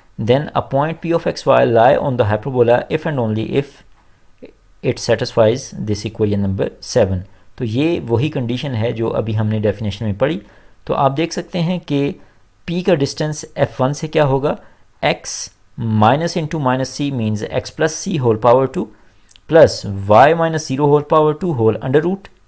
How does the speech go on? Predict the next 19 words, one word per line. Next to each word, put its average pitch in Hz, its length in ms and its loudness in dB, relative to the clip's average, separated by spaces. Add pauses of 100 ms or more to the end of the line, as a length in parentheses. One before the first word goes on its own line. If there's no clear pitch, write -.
ये 110 160 2
डिस्टेंस 110 400 -4
आ 151 60 4
गया, 156 200 -4 (880)
माइनस 120 680 2 (540)
नेक्स्ट 139 480 0
हमारे 180 200 2
पास 170 200 2
जो 156 120 -2
डिस्टेंस 151 440 -6
है 117 100 4
वो 123 160 0
है - 280 -2 (100)
x 175 320 -2
minus 135 420 -2
c 135 100 0
whole 110 180 2
power 123 300 4
two 196 180 -6